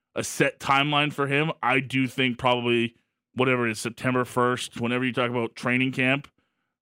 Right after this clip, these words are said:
that's when those decisions will absolutely have to be made by if Craig wants to set his team up for whatever this year is gonna be. 'Cause I, I really do think at this point now, it could just be out of his hands if these guys decide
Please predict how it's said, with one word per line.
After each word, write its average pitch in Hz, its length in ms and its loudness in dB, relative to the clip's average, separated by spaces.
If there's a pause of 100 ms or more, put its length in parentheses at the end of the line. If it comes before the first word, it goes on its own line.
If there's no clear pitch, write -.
(140)
that's 123 360 0
when 127 200 0
those 117 180 0
decisions 110 540 -2
will 104 500 -2 (540)
absolutely 123 580 0
have - 400 -2
to 110 80 -6
be 104 140 -4
made 95 300 -6
by 95 300 -8 (360)
if 104 120 -12
Craig 104 240 -4
wants 101 300 -6
to 92 320 -8 (640)
set - 400 -2
his 139 240 -2
team 117 240 -2
up 107 140 -4
for 107 100 -10
whatever 104 320 -2
this 107 180 -8
year 107 100 -4
is 107 80 -6
gonna 101 180 -8
be. 101 100 -8
'Cause 135 100 -4
I, 143 120 2
I 147 60 -2
really 170 240 6
do 151 180 2
think 139 200 0
at 123 140 -2
this 143 160 -4
point 156 260 0
now, 147 380 0 (340)
it - 140 -12
could 160 160 0
just 117 160 -6
be 117 100 2
out 110 80 2
of 104 80 -4
his 101 140 -12
hands 113 300 -2
if 101 100 -10
these 101 160 -6
guys 101 260 -4
decide 101 640 -6